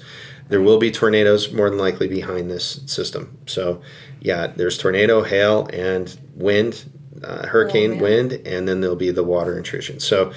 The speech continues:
Speaker 1: there's gonna be some pretty devastating damage down there. So with that in mind, um, out there, um, I'm gonna, I'm an advocate for policyholders. Um, I'm an advocate for having, uh, property owners and policyholders who,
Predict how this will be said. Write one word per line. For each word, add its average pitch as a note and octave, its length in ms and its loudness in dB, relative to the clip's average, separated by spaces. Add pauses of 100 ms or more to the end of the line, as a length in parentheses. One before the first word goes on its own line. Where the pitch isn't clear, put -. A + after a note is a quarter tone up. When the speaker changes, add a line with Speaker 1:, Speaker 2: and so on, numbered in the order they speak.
(300)
Speaker 1:
there's G#2+ 180 2
gonna C3 180 4
be A#2+ 100 2
some A2 240 0
pretty A2 220 0
devastating F#2 480 -2
damage E2+ 340 -4
down - 160 -6
there. - 240 -8
So F#2+ 280 0
with G#2 220 2
that C3 220 2
in C3 60 -2
mind, A2 480 2
um, F#2 480 -4 (760)
out G#2+ 200 0
there, G#2 400 2
um, F#2+ 340 -8
I'm G2 200 -6
gonna, G#2 260 0
I'm G2 140 -4
an G2+ 80 2
advocate G#2+ 480 2
for - 120 -4
policyholders. A2 1000 2
Um, F#2 220 -4
I'm F#2 140 -6
an F2+ 80 -4
advocate F#2 440 -2
for F#2 360 0
having, F#2 720 -4
uh, F2+ 260 -8
property F#2 480 -4
owners F#2+ 380 -2
and F2+ 360 -10
policyholders F#2+ 800 -2
who, F2+ 300 -4